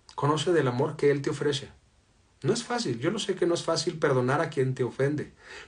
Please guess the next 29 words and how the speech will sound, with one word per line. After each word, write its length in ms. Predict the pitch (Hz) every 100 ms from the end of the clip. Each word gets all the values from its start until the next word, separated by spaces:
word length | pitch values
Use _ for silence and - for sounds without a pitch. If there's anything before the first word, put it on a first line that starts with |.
| -
perdonar 460 | 139 123 123 131
a 80 | 160
quien 240 | 160 143
te 100 | 131
traiciona, 720 | 123 117 107 - 131 139 104 - - - -
perdonarte 640 | - 147 139 131 135 131 185
por 220 | 147 135
cosas 360 | 135 135 165
que 80 | -
hiciste 580 | 123 - 147 147 - - - _ - - -
o 120 | 131
que 120 | 127 139
permitiste 600 | 135 127 120 131 - 139
que 120 | 143
te 120 | 131
hicieran. 480 | 113 - 127 113 - - _ - - - - -
Eh, 180 | 120 117
no 120 | 165
es 80 | 220
fácil 400 | 156 156 170 156
tratarse 520 | 139 127 127 123 143
con 200 | - 135
paciencia. 640 | 123 - 120 120 - - - - -
No 180 | 131 151
es 200 | 190 -
trati-, 440 | 156 156 156 180 180
no 120 | 147
es 120 | 156
fácil 580 | - 151 170 - 127 -